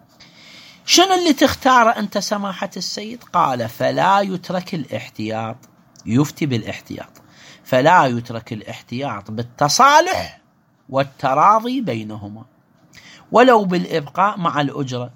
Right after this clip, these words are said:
أو الهدم مع القرش أو غير ذلك. المهم لابد أنه يتصالحون على مثل هذه القضية. أما أني أفتي برأيي وألزم الأطراف في ذلك، بالحقيقة ما أقدر،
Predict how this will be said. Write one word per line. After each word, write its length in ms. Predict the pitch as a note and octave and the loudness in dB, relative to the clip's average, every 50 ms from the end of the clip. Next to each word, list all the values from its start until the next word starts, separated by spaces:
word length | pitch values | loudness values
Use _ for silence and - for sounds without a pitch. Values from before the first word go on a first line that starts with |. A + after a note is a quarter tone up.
| - C3 | -4 -2
أو 160 | C#3 C3+ C3+ | 0 0 0
الهدم 540 | B2+ B2 A#2 C3 D#3 D#3 C#3+ D3 C3+ A#2+ G#2 G#2+ | -2 -2 -2 -2 -4 -2 -2 -4 -4 -4 -4 -2
مع 240 | C#3 C3+ A2+ B2+ | -2 0 0 0
القرش 520 | B2 A#2 G#2+ G#2 C3 B2+ A#2+ A#2+ - - _ - | -2 -2 -2 -4 -6 -6 -6 -8 -14 -14 _ 0
أو 220 | F3 G3+ A3+ A3 F#3 | 0 0 0 0 -2
غير 260 | - F3+ A3 A3 G#3+ | -4 -4 -4 -4 -8
ذلك. 420 | D3 A#2 - - _ - _ - | -10 -12 -12 -12 _ -20 _ -14
المهم 380 | - B2 B2 A#2+ C3 E3+ F3+ D#3 | -14 -12 -8 -8 -8 -8 -6 -4
لابد 340 | C#3+ C3 - D3+ G3 G3+ - | -4 -4 -4 -4 -6 -8 -8
أنه 340 | - G#3 G3+ G3+ F#3+ F#3+ F#3+ | -8 -8 -8 -6 -6 -6 -6
يتصالحون 760 | F3+ - - C3 A#2+ - C3+ B2+ B2 B2 - A#2 D#3 F#3+ - | -6 -8 -8 -10 -6 -4 -4 -4 -4 -4 -8 -8 -10 -10 -8
على 200 | - C3 C#3 B2 | -8 -8 -8 -8
مثل 260 | C3 - - C3+ C3+ | -10 -12 -12 -10 -8
هذه 260 | C#3 D#3+ F#3+ A3+ G#3+ | -8 -8 -8 -8 -10
القضية. 480 | E3+ - - - D#2+ F2 F2+ - - - _ _ - - - - - - - D3+ | -12 -12 -10 -12 -12 -12 -14 -20 -20 -20 _ _ -20 -20 -20 -20 -18 -8 0 2
أما 680 | D3+ D#3+ D#3+ D#3+ E3 D#3+ D#3+ D#3 D3 E3 F3+ G#3 A#3 A#3+ | 2 2 2 2 2 4 4 4 4 4 2 4 4 2
أني 180 | G#3+ F3+ F3+ F3 | 0 -2 -4 -4
أفتي 360 | F#3 E3 - - - - F3+ | -6 -6 -6 -8 -10 -8 -8
برأيي 600 | D#3 E3 E3 E3+ G3+ B3+ - - D4+ D#4+ F4+ F4+ _ _ _ _ _ _ _ _ _ _ _ _ _ _ - | -4 0 0 4 4 4 4 2 -4 -8 -10 -10 _ _ _ _ _ _ _ _ _ _ _ _ _ _ -10
وألزم 540 | C3+ D#3 D3 E3 F#3+ F3+ D3+ D#3 F#3 F#3 F#3+ | -10 -8 -6 -4 -4 -4 -4 -4 -4 -4 -4
الأطراف 640 | F#3+ - - G3 F#3+ - G#3 G#3+ A3 A3 A3 - | -2 0 0 0 2 2 0 0 0 0 -2 -4
في 160 | - C4 C4 | -8 -8 -6
ذلك، 440 | A#3 C4+ C#4 C#4+ D#4 F4 E4+ - F#3+ | -6 -6 -6 -6 -4 -4 -6 -6 -8
بالحقيقة 600 | C#3 A2 - - A#2 A#2 - D#3 E3 - - A3+ | -12 -12 -10 -10 -10 -8 -6 -8 -8 -2 -2 -2
ما 100 | D3+ F2+ | -2 -2
أقدر، 440 | - - - - - - _ _ | -10 -14 -16 -20 -20 -20 _ _